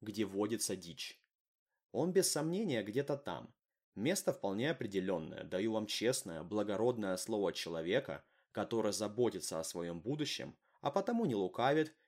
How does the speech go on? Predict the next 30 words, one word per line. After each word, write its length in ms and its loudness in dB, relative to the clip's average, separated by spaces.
и 100 -10
держится 500 2
подальше 500 -2
от 100 -6
греха. 460 -10
Может, 420 0
Томас 340 4
Стивенс 600 2
и 120 -4
великий 340 0
выдумщик, 680 0
но 140 0
не 100 4
могу 300 2
не 140 -2
сказать, 680 0
что 240 -2
он 120 2
забрел 400 0
в 40 -4
мой 120 -2
лагерь 440 0
в 80 -20
тот 180 0
самый 320 -2
час, 320 0
когда 320 -6
я 80 -2
сидел 340 -4
один 380 -4